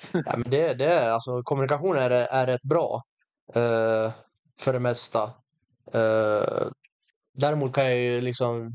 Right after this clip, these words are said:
det, det, som sagt, det alla är besvikna på, det är liksom att, som efter Östersundsmatchen, så man går ut och säger offentligt att,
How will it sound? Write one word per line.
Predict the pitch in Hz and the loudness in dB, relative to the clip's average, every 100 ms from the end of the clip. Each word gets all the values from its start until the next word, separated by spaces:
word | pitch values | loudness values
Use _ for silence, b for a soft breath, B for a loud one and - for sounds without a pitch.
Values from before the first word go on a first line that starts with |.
| - | -2
det, | 135 | 0
det, | 135 139 135 | 2 2 2
som | 131 143 | 0 -2
sagt, | 135 135 | 0 4
det | 143 | 4
alla | 143 147 156 | 4 2 -2
är | |
besvikna | 135 127 160 147 123 | -2 0 0 0 -2
på, | 123 | 0
det | 127 | 2
är | 127 | 2
liksom | 120 120 | 0 0
att, | 113 - - B B B B _ _ _ - - - | -2 -4 -20 B B B B _ _ _ -10 -10 -4
som | - 160 | -2 -2
efter | 160 156 139 | -2 -2 0
Östersundsmatchen, | 139 135 127 143 135 160 147 135 | 0 -2 -2 0 0 0 -2 -4
så | 120 135 131 | -6 -6 -2
man | 143 | 0
går | 147 175 | 2 2
ut | 175 | 2
och | 139 | 0
säger | 160 160 147 131 | 2 2 2 2
offentligt | 127 156 151 127 123 127 | 2 0 0 -4 -2 0
att, | 120 | -2